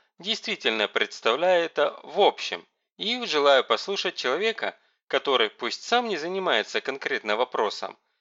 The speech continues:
но стоит совсем с ним рядом. «Профессионалы работают группой»,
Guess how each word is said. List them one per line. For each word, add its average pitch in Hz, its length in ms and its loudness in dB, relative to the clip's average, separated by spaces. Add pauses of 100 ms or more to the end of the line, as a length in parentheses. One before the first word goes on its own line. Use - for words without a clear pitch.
(140)
но 208 180 2
стоит 190 420 -4
совсем 147 400 -2
с - 120 -8
ним 131 200 -4
рядом. 92 460 -2 (1160)
«Профессионалы 151 920 2
работают 196 540 0
группой», 131 500 0